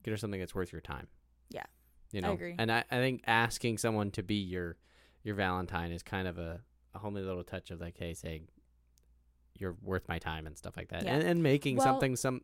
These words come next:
Speaker 1: something symbol, si-, simple,
Speaker 2: <laughs>
Speaker 1: making something simple, like writing a card or making a flower out of paper.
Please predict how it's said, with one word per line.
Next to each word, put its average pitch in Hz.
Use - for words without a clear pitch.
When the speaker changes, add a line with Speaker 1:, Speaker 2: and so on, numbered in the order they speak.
Speaker 1:
something 120
symbol, 113
si-, -
simple, 117
Speaker 2:
<laughs> -
Speaker 1:
making 170
something 117
simple, 101
like 120
writing 123
a 110
card 101
or 92
making 107
a 98
flower 90
out 87
of -
paper. 82